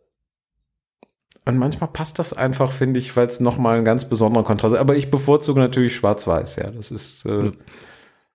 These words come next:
Speaker 1: mehr brauche ich eigentlich nicht. Ab und an mal einen kleinen Farbtupfer ist auch ganz schön.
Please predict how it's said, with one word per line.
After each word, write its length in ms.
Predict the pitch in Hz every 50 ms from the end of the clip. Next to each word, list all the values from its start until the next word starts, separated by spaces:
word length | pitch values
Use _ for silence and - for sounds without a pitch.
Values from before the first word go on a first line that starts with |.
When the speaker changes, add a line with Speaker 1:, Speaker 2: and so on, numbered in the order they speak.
| _ _ _ _ _ _ _ _ _ _
Speaker 1:
mehr 180 | 104 101 104
brauche 300 | 104 98 90 92 90 87
ich 140 | 87 - -
eigentlich 260 | - 80 82 90 90 -
nicht. 220 | - - - - -
Ab 280 | 127 - - 185 196
und 120 | 220 220 208
an 200 | - 156 160 156
mal 180 | 151 147 143
einen 80 | 143 139
kleinen 280 | 135 135 131 127 123 123
Farbtupfer 560 | - - 117 113 - - - 110 - - 107
ist 140 | 104 - -
auch 160 | - 196 202 -
ganz 200 | - 170 165 -
schön. 460 | - - 160 156 151 151 151 151 -